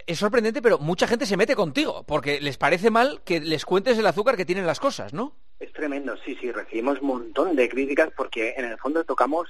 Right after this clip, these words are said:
Speaker 2: lo más íntimo de la gente, ¿no? Que es, que es la alimentación, que muchas veces es el, es la única fuente de,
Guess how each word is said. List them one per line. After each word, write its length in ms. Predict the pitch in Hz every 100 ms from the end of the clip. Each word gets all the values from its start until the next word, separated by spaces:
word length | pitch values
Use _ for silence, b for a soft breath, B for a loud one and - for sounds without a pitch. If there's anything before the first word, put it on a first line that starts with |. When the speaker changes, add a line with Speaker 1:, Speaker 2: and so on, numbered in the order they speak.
| -
Speaker 2:
lo 240 | 123 117 110
más 140 | 117 -
íntimo 380 | 139 156 147 113
de 80 |
la 80 | 101
gente, 300 | - 143 123
¿no? 100 | 117
Que 120 | 131 123
es, 140 | - B B B
que 100 | 127
es 80 | 120
la 140 | 135 131
alimentación, 640 | 135 127 120 117 139 156
que 100 | 143
muchas 340 | 131 143 165 156
veces 300 | 160 170 165
es 140 | 151
el, 200 | 160 139
es 160 | 135 139
la 100 | 147
única 300 | 151 147 139
fuente 320 | - 143 165
de, 200 | 156 123